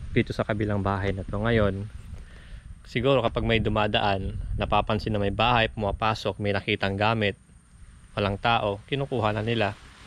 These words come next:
Yun yung isang problema ko dito. Ang daming mga trespassers.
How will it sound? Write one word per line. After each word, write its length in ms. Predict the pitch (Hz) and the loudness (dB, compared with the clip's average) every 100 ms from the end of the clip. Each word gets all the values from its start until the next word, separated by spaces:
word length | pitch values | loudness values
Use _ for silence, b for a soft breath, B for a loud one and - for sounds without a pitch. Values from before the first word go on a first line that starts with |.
| - - - - - - - - - - | -18 -18 -18 -18 -18 -16 -16 -12 -10 -2
Yun 160 | 127 139 | 2 2
yung 80 | - | 2
isang 160 | 120 | 2
problema 400 | 123 110 117 113 | 2 4 4 4
ko 80 | 107 | 2
dito. 320 | 104 104 117 | 0 0 0
Ang 80 | 107 | 2
daming 240 | 107 107 | 2 2
mga 160 | 107 104 | 0 0
trespassers. 1040 | - 110 - 104 98 - 98 - - - | 0 0 0 0 0 0 -4 -4 -6 -8